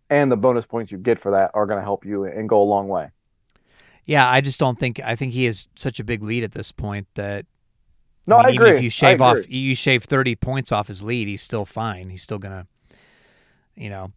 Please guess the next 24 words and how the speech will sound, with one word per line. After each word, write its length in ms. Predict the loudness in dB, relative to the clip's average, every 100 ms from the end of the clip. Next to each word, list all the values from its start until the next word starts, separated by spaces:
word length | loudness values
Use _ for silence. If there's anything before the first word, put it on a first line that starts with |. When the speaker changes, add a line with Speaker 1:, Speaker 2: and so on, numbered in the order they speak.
| _ _
Speaker 2:
But, 200 | 2 2 0 -4
you 100 | 0
know, 80 |
you 220 | 0 2 2
look 180 | 2
at 140 | 2 0
Bubba 280 | 0 2 6
Wallace. 440 | 6 6 4 -2
Okay, 340 | -2 -2 -2 -4
you 100 | -2
know, 240 | -2 -4 -8 _ _
he 120 | -14
finishes 380 | -8 -6 -6 -6
third. 380 | -2 -2 -2 -6 _ _ _
Great 240 | 0 0
day 180 | 0 -2
for 120 | -2
him. 160 | -4 -6
A 40 |
very 240 | -2 -2 -2
complete 440 | -4 -6 -6 -4
race 260 | -4 -4 -4
for 160 | -4
him. 280 | -4 -6 -8